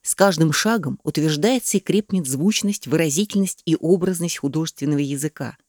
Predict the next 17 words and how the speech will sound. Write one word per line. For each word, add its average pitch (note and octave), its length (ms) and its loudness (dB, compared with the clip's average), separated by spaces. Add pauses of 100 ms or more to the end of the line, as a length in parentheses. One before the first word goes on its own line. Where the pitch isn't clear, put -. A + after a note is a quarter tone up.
(680)
Лучшие E3 460 2
картины D#3+ 500 0
Ряузова C#3+ 560 -2 (500)
прочно G#3 460 4
вошли F#3 340 4
в E3+ 100 2
историю F3+ 440 2
советской D#3 560 0
пейзажной D3 580 0
живописи G3 600 -2
и - 180 -4
заняли G#3+ 400 2
своё F#3+ 320 0
место F#3 420 -2 (280)
в - 60 -4
шестидесяти A3+ 760 -2
пяти D3 460 -6